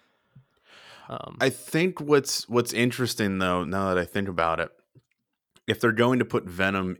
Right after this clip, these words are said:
Speaker 2: into Spider-Man, uh, No Way Home, Hardy doesn't necessarily need to be on set for it.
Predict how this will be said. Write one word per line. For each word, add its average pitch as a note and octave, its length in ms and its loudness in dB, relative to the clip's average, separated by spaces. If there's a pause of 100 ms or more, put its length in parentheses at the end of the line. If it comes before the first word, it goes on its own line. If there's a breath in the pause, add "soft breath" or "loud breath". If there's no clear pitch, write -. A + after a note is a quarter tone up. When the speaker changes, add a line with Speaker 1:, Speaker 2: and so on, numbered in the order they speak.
Speaker 2:
into F2 760 -6 (300)
Spider-Man, F2+ 580 -2 (260)
uh, - 140 -18
No F2+ 180 -4
Way D#2+ 160 -2
Home, G2 460 -2 (1040 soft breath)
Hardy D#3 420 2
doesn't C#3+ 340 4
necessarily B2 540 2
need G#2 320 0
to G2+ 60 -6
be G2+ 160 0
on D#2+ 160 -4
set G#2 340 -2
for C#2+ 300 -10
it. C#2 100 -16